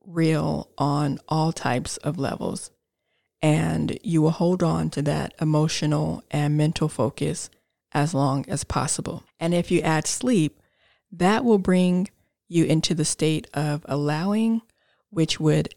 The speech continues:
amplify the results in the art of manifestation. Now, that's what takes place when you get to the top of the precipice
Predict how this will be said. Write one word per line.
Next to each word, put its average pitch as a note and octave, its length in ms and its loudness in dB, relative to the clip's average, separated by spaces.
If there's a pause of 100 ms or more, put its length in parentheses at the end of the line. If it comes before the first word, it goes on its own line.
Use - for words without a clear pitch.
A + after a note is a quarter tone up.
amplify E3 800 -2 (240)
the D3 100 0
results - 640 -4 (300)
in C#3+ 180 2
the C3+ 120 0
art C#3 320 -4 (100)
of C#3 300 -4
manifestation. E3+ 840 -4 (200)
Now, F3+ 180 4
that's B3 300 0
what B3 140 2
takes - 260 -2
place D#3 420 -2
when E3 160 2
you D3+ 100 2
get - 400 -2
to D3 640 -2 (500)
the - 120 -2
top - 480 -6 (200)
of A3 320 0
the A3 100 2
precipice A3 800 -2